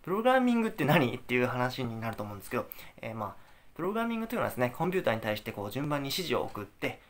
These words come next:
えー、その意図した動作をコンピューターにさせるっていうのが大体プログラミングでやることですね。で、コンピューターが理解できる言語っていうのを、まあ、プログラミング言語って言ってて、で、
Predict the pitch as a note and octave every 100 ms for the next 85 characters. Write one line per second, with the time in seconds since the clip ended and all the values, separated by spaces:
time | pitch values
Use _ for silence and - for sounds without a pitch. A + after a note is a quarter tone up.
0 | - B2 B2+ C3 C3 - - D3+ - -
1 | E3 E3 E3 G#3+ A3+ D#3+ D#3 E3 D#3+ -
2 | A#2+ F3+ F3 - C3+ C3+ C#3+ - - E2+
3 | C#3+ B2+ B2 A#2 - A#2+ A#2 A#2 A2+ A2+
4 | - A2+ - - - C#3 - - - -
5 | F3+ - B3 C#4+ G#3 C3 D3 C#3+ A2+ -
6 | A#2+ A2+ A#2+ A2+ C3+ - F#3 A#3 A#3+ -
7 | - - - C#3 C#3 C#3 C#3 C#3 C#3+ C3+
8 | B2+ A#2+ C3 - - - - A2+ A2+ C3